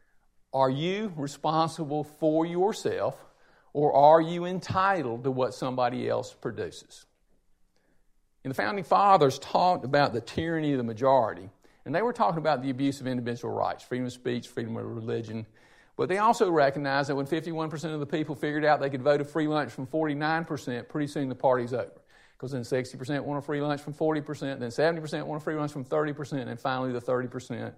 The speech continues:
quit. Just like the, the, uh, cause of our, our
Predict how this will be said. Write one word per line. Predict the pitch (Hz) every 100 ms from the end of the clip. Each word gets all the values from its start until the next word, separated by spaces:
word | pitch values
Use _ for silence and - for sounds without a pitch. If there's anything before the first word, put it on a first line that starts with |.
| _
quit. | - - - - _ _ _ _ _ _ _ _ _ _ _ _ _ _ _ -
Just | 196 196
like | 185 127
the, | 110 -
the, | 131 120 113 117
uh, | 104 92 - - _ -
cause | - 185 202 208
of | 170
our, | 156 147 -
our | 131 131